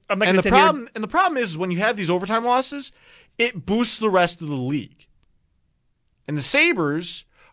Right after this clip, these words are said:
Speaker 2: are not good at getting to overtime. They are not good at winning in overtime if it happens. You wanna know why? The Sabres have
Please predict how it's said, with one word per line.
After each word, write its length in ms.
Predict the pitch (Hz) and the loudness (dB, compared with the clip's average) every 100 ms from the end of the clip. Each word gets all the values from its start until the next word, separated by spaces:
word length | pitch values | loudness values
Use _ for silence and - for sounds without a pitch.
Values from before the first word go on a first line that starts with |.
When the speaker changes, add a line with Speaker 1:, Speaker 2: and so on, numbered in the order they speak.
| - | -2
Speaker 2:
are 120 | 240 | 0
not 280 | 247 226 151 | 0 -2 -2
good 480 | 196 254 190 190 - | 4 4 4 -2 -4
at 280 | 170 185 147 | -2 -2 -2
getting 340 | 175 196 196 170 | 0 0 0 -4
to 240 | - 190 | -6 -2
overtime. 600 | 185 170 156 131 101 60 _ _ _ - _ | 0 2 0 -4 -8 -12 _ _ _ -20 _
They 140 | 185 | 2
are 80 | 214 | 2
not 320 | 233 262 170 | 2 0 -2
good 320 | 151 226 220 - | 0 2 2 0
at 380 | 165 170 160 170 _ _ _ _ _ _ 131 | -2 0 0 -4 _ _ _ _ _ _ -10
winning 500 | 143 254 247 156 135 | 0 2 2 0 -2
in 260 | 170 165 | 0 0
overtime 640 | 165 151 139 135 143 135 135 - | 2 0 0 -2 -2 -4 -6 -4
if 180 | 151 135 | -4 -4
it 80 | |
happens. 640 | 117 175 160 107 76 - - _ - | -2 -2 -2 -6 -14 -18 -20 _ -6
You 80 | 143 | -2
wanna 120 | 156 | 0
know 60 | 156 | 0
why? 240 | 240 294 _ _ _ _ _ _ _ _ _ _ _ _ _ | 0 -2 _ _ _ _ _ _ _ _ _ _ _ _ _
The 80 | - | -2
Sabres 580 | 226 214 151 165 - - _ _ _ _ _ _ _ _ _ _ _ _ _ _ - | 2 2 0 -6 -10 -18 _ _ _ _ _ _ _ _ _ _ _ _ _ _ -6
have 500 | 131 160 156 - | 0 2 0 -4